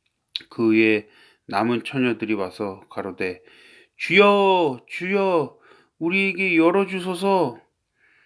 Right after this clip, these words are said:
대답하여 가로되, "진실로 너희에게 이르노니 내가 너희를 알지 못하노라." 하였느니라.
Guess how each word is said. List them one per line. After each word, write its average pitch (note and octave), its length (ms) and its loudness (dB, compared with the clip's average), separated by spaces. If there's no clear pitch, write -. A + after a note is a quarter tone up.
대답하여 G#2+ 540 -2
가로되, F#2+ 600 -8
"진실로 D3+ 720 2
너희에게 A#2+ 640 0
이르노니 G#2+ 760 -2
내가 G2+ 300 0
너희를 G#2 460 -2
알지 G#2+ 400 -2
못하노라." G2+ 920 -2
하였느니라. G2+ 840 -8